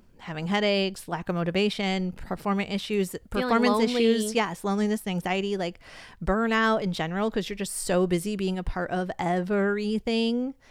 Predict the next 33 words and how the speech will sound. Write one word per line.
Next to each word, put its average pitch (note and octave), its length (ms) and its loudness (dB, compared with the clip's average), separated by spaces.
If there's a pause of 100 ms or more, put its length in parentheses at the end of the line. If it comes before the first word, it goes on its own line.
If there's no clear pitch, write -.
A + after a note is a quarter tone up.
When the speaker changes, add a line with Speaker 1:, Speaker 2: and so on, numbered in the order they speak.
(380)
Speaker 1:
Like, G#3 280 0
Speaker 2:
And A3+ 140 -4
when A3+ 160 0
you're G#3+ 100 -2
not, A3 520 0 (200)
it A3 120 -8
goes A3 180 -2
back G#3 300 -4
to G#3 240 -4 (540)
leading A3+ 360 0
Speaker 1:
Yeah. A3+ 280 0
Speaker 2:
you A3 180 -4
down G#3 280 -2
this G#3 240 -6
road G#3+ 380 0
of F#3 300 -6 (120)
negative G#3+ 840 -4 (120)
self-image G3+ 1300 -2
Speaker 1:
Uh-huh. G3+ 340 0
Speaker 2:
or F#3 560 0
worth G3 640 -2
or F#3 540 -4
esteem, A3 400 -6
confidence G#3+ 720 -4
in G3 100 -6
who C#4 220 -2
you A#3+ 180 -2
are. G#3+ 320 2 (260)
I A#3 60 -6
think C4+ 220 -8 (180)
for C4 160 -2
me, C#4+ 260 0
it, A3+ 200 -4